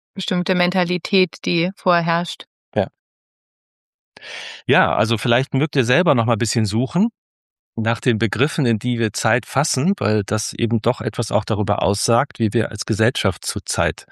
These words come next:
Speaker 2: stehen. Und, äh, wie Seneca uns vor zweitausend Jahren schon gesagt hat, geht bewusst mit eurer Zeit um.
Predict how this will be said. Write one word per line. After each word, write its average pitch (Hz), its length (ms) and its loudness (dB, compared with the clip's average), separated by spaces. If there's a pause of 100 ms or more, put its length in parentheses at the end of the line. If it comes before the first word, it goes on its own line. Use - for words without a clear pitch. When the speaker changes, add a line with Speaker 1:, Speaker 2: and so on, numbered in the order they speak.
(580)
Speaker 2:
stehen. 95 520 -2
Und, 101 460 -4
äh, 98 300 0 (720)
wie 101 120 2
Seneca 110 400 2
uns 90 220 0
vor - 160 0
zweitausend 95 600 0
Jahren 92 220 2
schon 110 200 -2
gesagt 110 420 0
hat, 110 180 -2
geht 95 220 -4
bewusst 101 400 -4
mit 110 140 -8
eurer 107 200 -2
Zeit 113 280 -6
um. - 160 -10